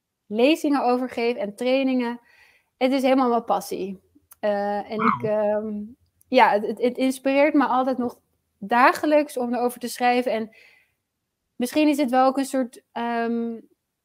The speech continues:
Speaker 1: ja, microsysteem wat je, wat ik heb geschapen met die, met de contextuele paardentherapie over hoe ik zou willen dat we als mensheid meer leven. Dus dichter bij de natuur,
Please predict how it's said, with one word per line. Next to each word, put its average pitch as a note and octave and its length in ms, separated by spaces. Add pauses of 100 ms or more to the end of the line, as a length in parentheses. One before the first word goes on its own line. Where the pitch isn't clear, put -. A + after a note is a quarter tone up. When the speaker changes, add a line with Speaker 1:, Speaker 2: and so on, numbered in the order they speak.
(480)
Speaker 1:
ja, A3+ 200
microsysteem B3 1300 (280)
wat B3 280
je, A#3 200
wat B3 140
ik B3+ 80
heb A#3 140
geschapen B3+ 500
met A#3 160
die, B3+ 180
met B3+ 160
de B3+ 60
contextuele A#3+ 560
paardentherapie A3+ 760
over A3+ 260
hoe A#3+ 240
ik A#3 160
zou A3+ 180
willen A3+ 220
dat A3 160
we A3 80
als G#3 180
mensheid A3+ 480
meer A3+ 160
leven. A#3 500 (280)
Dus G#3 120
dichter B3+ 300
bij A#3 160
de A#3+ 60
natuur, A3 640